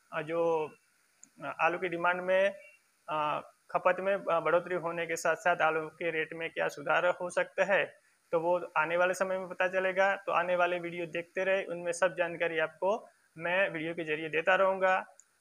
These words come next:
तो किसान भाइयों, आप अपना आलू बेचते रहे, आलू को पकड़ के ना रखें, ये बात बहुत ध्यान में रखें। अपने आलू को जो स्टोर किया है आपने, वो धीरे धीरे, धीरे करके हर भाव में बेचने की कोशिश करेंगे तो आपको बेहतर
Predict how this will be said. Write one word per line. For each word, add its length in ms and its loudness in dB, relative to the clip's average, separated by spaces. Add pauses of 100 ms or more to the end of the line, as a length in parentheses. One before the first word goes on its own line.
(160)
तो 140 0
किसान 340 2
भाइयों, 420 2 (560)
आप 180 8
अपना 280 2
आलू 260 4
बेचते 460 -4
रहे, 280 2 (560)
आलू 180 8
को 120 0
पकड़ 280 0
के 160 0
ना 280 4
रखें, 360 6 (320)
ये 80 -4
बात 280 4
बहुत 260 -2
ध्यान 220 0
में 160 -4
रखें। 340 -2 (480)
अपने 420 -2
आलू 380 4
को 220 -4
जो 140 -6
स्टोर 320 -2
किया 300 0
है 140 2
आपने, 500 0 (280)
वो 120 -2
धीरे 320 -4
धीरे, 260 -6
धीरे 260 -4
करके 300 -6
हर 280 0
भाव 260 0
में 180 -4
बेचने 340 -8
की 80 -12
कोशिश 380 -12
करेंगे 460 -2 (340)
तो 80 0
आपको 340 4
बेहतर 560 2